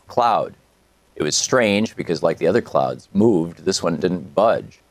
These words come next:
We used it as a guiding star for more than two hours before we realized it wasn't a cloud at all. It was the snow-capped top of Pikes Peak. As we drove deeper and deeper into the Rocky Mountains, I was moved more and more by their sheer beauty and breathtaking grandeur.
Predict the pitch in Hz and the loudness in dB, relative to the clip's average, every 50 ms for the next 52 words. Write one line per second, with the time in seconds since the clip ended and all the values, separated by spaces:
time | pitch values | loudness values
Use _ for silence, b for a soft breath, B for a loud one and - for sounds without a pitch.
0 | _ _ _ _ _ _ _ _ - 80 85 107 123 107 - 95 90 85 76 87 | _ _ _ _ _ _ _ _ -4 0 2 2 2 2 0 0 0 2 0 0
1 | 80 76 90 95 95 92 85 71 - - - 104 104 98 - - 80 80 87 87 | 0 2 2 2 2 0 0 -2 -2 0 2 4 4 2 0 -2 -2 0 0 0
2 | 78 73 67 - - 110 92 87 95 107 90 65 64 65 - _ _ _ - 82 | 0 -2 -4 -2 0 2 4 4 4 4 2 0 -4 -8 -12 _ _ _ -4 -2
3 | 80 78 78 85 95 95 92 82 80 73 - 73 95 92 78 73 - - - 90 | -2 0 0 2 4 4 4 2 2 0 0 0 0 0 -2 -6 -4 -2 0 2
4 | 87 85 73 71 82 104 120 90 76 73 73 - - _ _ _ _ _ _ 113 | 2 2 2 2 2 2 2 2 2 0 -2 -6 -12 _ _ _ _ _ _ -16
5 | 92 - - 85 - - 120 117 104 - - - 98 95 - - - - 98 92 | -14 -8 -6 -4 -2 0 2 0 0 0 0 0 0 0 0 -2 -4 -2 0 0
6 | 104 - 92 - - - - 101 101 - - - - - 127 131 95 - - - | 0 0 -4 -8 -6 -2 0 0 0 0 -4 -8 -4 -2 0 0 0 0 -4 -12
7 | _ _ _ _ _ _ _ _ _ _ _ _ _ _ _ - 73 - - 82 | _ _ _ _ _ _ _ _ _ _ _ _ _ _ _ -16 -8 -4 -4 0
8 | 73 101 104 104 98 87 73 92 95 104 - 104 95 85 78 92 104 104 - 98 | 2 4 4 4 2 2 2 2 0 2 2 2 0 2 2 2 0 2 2 2
9 | 87 80 78 80 80 87 90 90 85 - 90 76 85 95 101 80 65 73 71 76 | 0 2 2 0 2 2 2 2 0 -2 -2 0 0 0 0 0 -2 -4 -4 -4
10 | 73 71 71 - 85 92 101 98 92 90 82 71 71 - - 85 90 90 85 78 | -4 -4 -6 -8 -4 0 2 2 4 2 2 0 -4 -6 -2 0 2 2 2 0
11 | 78 80 82 85 82 76 67 67 67 65 71 71 - - - - 120 107 90 69 | 0 0 0 2 2 2 0 -2 -4 -6 -8 -10 -12 -8 -4 0 0 2 0 0
12 | 82 85 95 92 82 71 64 65 69 - - 78 78 - - - 85 76 - 73 | 0 0 2 2 2 0 -4 -8 -10 -4 -2 -2 -2 -2 -2 -4 -4 -4 -4 -6
13 | 67 - - 73 71 71 73 73 67 - - - | -14 -12 -8 -6 -4 -4 -4 -6 -12 -16 -20 -20